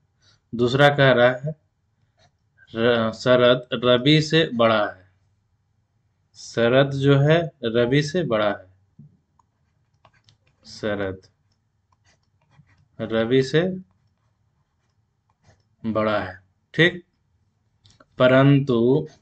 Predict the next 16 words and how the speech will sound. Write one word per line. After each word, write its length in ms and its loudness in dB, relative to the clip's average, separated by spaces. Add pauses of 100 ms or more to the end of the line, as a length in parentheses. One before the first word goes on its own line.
(1000)
सुमित 420 2
जितना 400 2
बड़ा 300 4
नहीं 420 -2
है, 180 -20 (1200)
सुमित 480 0
इससे 300 -2
भी 140 -2
बड़ा 260 -6
है, 180 -14 (2000)
सुमित 840 -12 (1600)
इससे 340 -4
भी 120 -4
बड़ा 240 -8
है, 140 -14 (1600)
ठीक। 340 0